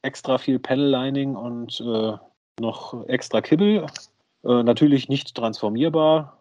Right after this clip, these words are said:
Das ist ja bei den offiziell lizenzierten, äh, Transformers leider immer so. Ähm, sieht aber eigentlich so ziemlich gut aus. Es ist jetzt nicht so ganz mein Stil, muss ich zugeben.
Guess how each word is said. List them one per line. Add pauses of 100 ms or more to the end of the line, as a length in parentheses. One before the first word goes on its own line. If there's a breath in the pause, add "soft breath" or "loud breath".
Das
ist
ja
bei
den (200)
offiziell
lizenzierten, (220)
äh,
Transformers
leider
immer
so. (400 loud breath)
Ähm, (260)
sieht
aber
eigentlich (120)
so
ziemlich
gut
aus.
Es
ist
jetzt
nicht
so
ganz
mein
Stil,
muss
ich
zugeben.